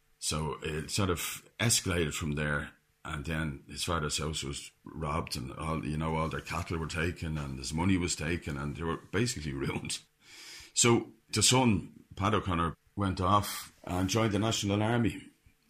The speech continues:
and he was a great help to them, you see, in the area where information and all that was concerned. So he was the I R A's number one target then, that they needed to take him out. But in doing that, they lured him to this particular arms dump, and, uh,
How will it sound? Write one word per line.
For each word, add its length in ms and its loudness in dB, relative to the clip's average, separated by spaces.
and 260 -4
he 100 0
was 120 -2
a 60 0
great 300 2
help 220 0
to 180 4
them, 140 2
you 60 0
see, 300 2
in 80 2
the 180 2
area 340 4
where 260 -2
information 580 0
and 100 -2
all 120 -2
that 100 -2
was 140 -10
concerned. 520 -2
So 340 -4
he 240 2
was 160 2
the 100 2
I 40 2
R 180 4
A's 220 -2
number 220 0
one 520 0
target 480 2
then, 220 -2
that 120 -10
they 100 0
needed 260 -2
to 100 -8
take 240 -4
him 180 -4
out. 280 -2
But 140 6
in 180 8
doing 300 8
that, 160 4
they 100 6
lured 320 8
him 160 4
to 240 4
this 200 2
particular 580 0
arms 340 0
dump, 480 -4
and, 540 -4
uh, 60 -6